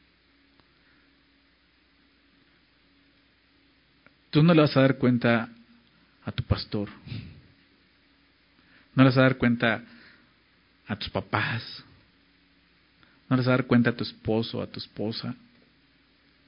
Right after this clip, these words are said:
Le vas a dar cuenta a Dios de lo que has hecho con su palabra. Al final va a ser juzgado.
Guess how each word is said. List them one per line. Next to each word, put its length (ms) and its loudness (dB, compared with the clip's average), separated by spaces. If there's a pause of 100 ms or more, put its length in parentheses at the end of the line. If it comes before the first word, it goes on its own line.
(800)
Le 80 -20
vas 140 -10
a 40 -6
dar 140 -6
cuenta 320 -2
a 40 -10
Dios 540 -14 (460)
de 80 -14
lo 60 -12
que 120 -12
has 160 -10
hecho 240 -18 (1400)
con 100 -12
su 120 -12
palabra. 480 -10 (1400)
Al 80 -18
final 480 -2
va 60 -4
a 40 -6
ser 180 -8
juzgado. 580 -6